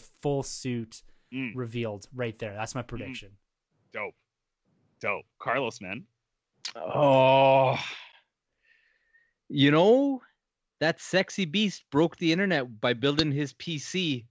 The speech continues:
Speaker 3: something with Henry Cavill.
Speaker 2: That's where I'm, that's
Speaker 3: L-
Speaker 2: where I'm going. That's exactly where I'm going.
Speaker 3: Like, be it Superman reveal or something tied to what Dwayne Johnson's doing.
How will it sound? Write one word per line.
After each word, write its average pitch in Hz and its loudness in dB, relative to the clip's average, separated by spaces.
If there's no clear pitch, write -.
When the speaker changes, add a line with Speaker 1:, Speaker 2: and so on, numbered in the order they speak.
Speaker 3:
something 147 -4
with 127 -4
Henry 127 -6
Cavill. 98 -8
Speaker 2:
That's 98 -20
where 98 -14
I'm, 104 -14
that's 110 -8
Speaker 3:
L- 135 0
Speaker 2:
where 143 0
I'm 107 -16
going. 92 -20
That's 107 -18
exactly 117 -4
where 107 -6
I'm 101 -12
going. 95 -8
Speaker 3:
Like, 127 0
be 147 4
it 147 0
Superman 147 -4
reveal 135 2
or 127 -2
something 113 -4
tied 113 -2
to 110 -2
what 101 0
Dwayne 107 0
Johnson's 107 -2
doing. 127 0